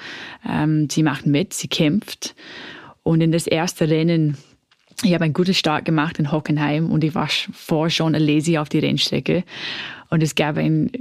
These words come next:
ganz lustige Radio Communication, äh, wo, wo er über s-, mit, über seinen Funk mit seinem,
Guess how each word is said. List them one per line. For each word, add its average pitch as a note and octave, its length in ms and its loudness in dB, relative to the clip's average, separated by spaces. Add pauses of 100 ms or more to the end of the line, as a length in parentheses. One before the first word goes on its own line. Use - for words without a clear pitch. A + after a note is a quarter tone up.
(160)
ganz E3 320 2
lustige D#3 680 0
Radio D#3+ 380 4
Communication, D3 1000 0
äh, - 80 -4
wo, - 240 -2 (220)
wo D3 280 -2
er D3+ 300 0
über D3+ 160 -2
s-, C#3+ 200 -4
mit, - 460 -2
über D3+ 180 0
seinen D3 180 2
Funk - 440 -2
mit D#3 160 0
seinem, D#3 280 0